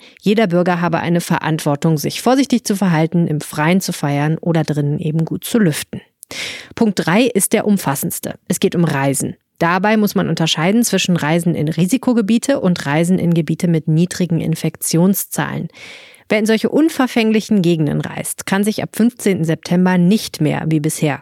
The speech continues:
kostenlos testen lassen. Merkel begründete das damit, dass diese Reiserückkehrer fast alle negativ getestet wurden bisher.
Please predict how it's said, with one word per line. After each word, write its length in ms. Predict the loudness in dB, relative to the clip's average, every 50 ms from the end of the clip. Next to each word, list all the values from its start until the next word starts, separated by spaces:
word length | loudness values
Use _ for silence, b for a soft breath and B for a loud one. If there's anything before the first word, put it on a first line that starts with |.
| _ -6
kostenlos 520 | -4 -2 -2 -2 -2 -2 -2 -2 -2 -4 -4
testen 340 | -4 -4 -4 -2 -2 -2
lassen. 280 | -2 -2 -2 -2 -2 -4 -4 B B B B B B B
Merkel 380 | B 0 2 2 2 2 2 2
begründete 560 | 2 2 2 2 2 2 4 2 2 0 0
das 240 | 0 0 -2 -2 -2
damit, 420 | 0 0 2 4 4 2 2 0
dass 140 | -2 -4 -2
diese 360 | 0 0 0 2 0 0 0
Reiserückkehrer 720 | 2 0 2 2 0 0 0 -2 -2 0 0 0 0 0 -2
fast 360 | -2 -2 -2 -2 -2 -2 -2
alle 200 | 0 2 4 4
negativ 520 | 4 4 2 2 0 0 0 -2 -4 -2
getestet 500 | -2 -4 -2 -2 -2 -2 -2 -4 -4 0
wurden 220 | 0 0 2 2 0
bisher. 340 | 0 -2 0 0 0 0